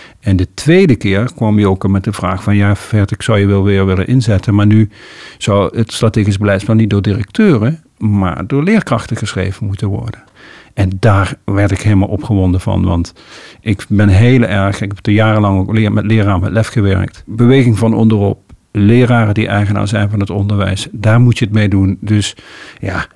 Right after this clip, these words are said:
met vijftien, met, eigenlijk met zevenhonderd leerkrachten een strategisch beleidsplan. Hoe doe je dat? Dat is voor mij als, als vakman natuurlijk ook een waanzinnig leuke uitdaging. Dat, eh,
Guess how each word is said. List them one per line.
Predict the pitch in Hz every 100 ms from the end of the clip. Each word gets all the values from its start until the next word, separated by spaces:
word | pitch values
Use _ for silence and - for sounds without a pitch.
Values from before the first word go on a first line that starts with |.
| _ -
met | 95 -
vijftien, | - 113 92 - 95 117
met, | 95 90 - -
eigenlijk | 110 101 -
met | -
zevenhonderd | 135 107 107 - -
leerkrachten | 127 131 - 101 - 120 -
een | 98
strategisch | - 92 107 101 92
beleidsplan. | 92 123 139 107 80 -
Hoe | 113 107
doe | 120 147
je | 135
dat? | 98 -
Dat | - 107
is | 98
voor | - 104
mij | 104 101
als, | 98 - -
als | - -
vakman | - 127 104 92 104 - - - -
natuurlijk | 110 113 98 -
ook | 104
een | 104
waanzinnig | 101 95 113 98
leuke | 104 95 110
uitdaging. | 107 98 95 95 95
Dat, | 123 - 101
eh, | 95